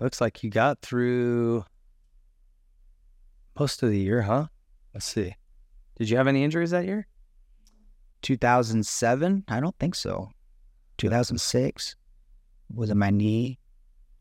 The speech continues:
Speaker 2: Oh, I did. Yes.
Speaker 1: 'Cause you only did five Supercross rounds, um, then you missed from February to June.
Speaker 2: Yeah, yeah. I crashed at Paris and tore a muscle in my lower back,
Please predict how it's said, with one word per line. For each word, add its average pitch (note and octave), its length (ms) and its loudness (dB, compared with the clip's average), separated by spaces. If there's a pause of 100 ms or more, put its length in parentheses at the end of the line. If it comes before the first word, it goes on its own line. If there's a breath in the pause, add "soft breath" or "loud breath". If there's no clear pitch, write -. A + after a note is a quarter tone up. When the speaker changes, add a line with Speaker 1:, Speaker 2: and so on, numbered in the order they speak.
(760)
Speaker 2:
Oh, C3+ 140 6
I G#2+ 140 4
did. G2+ 400 2 (260)
Yes. - 460 0 (420)
Speaker 1:
'Cause A2+ 120 -4
you C#3 80 4
only D3+ 160 4
did C#3 140 2
five C#3+ 280 0
Supercross A#2 680 0
rounds, A2+ 840 -2 (800)
um, G#2+ 500 0
then G#2 100 0
you A2 100 4
missed A2+ 240 2
from G#2 160 -4
February A#2 420 4
to F#2+ 100 0
June. F#2+ 400 0
Speaker 2:
Yeah, A2 280 0 (240)
yeah. G#2 340 0 (100)
I A2 120 -2
crashed - 340 0
at G2 140 -2
Paris A2 560 0 (200)
and G2 440 -2 (300)
tore B2 300 4
a A2 60 0
muscle A2+ 540 0 (580)
in B2+ 140 0
my A2 100 2
lower G#2+ 260 2
back, G2+ 340 0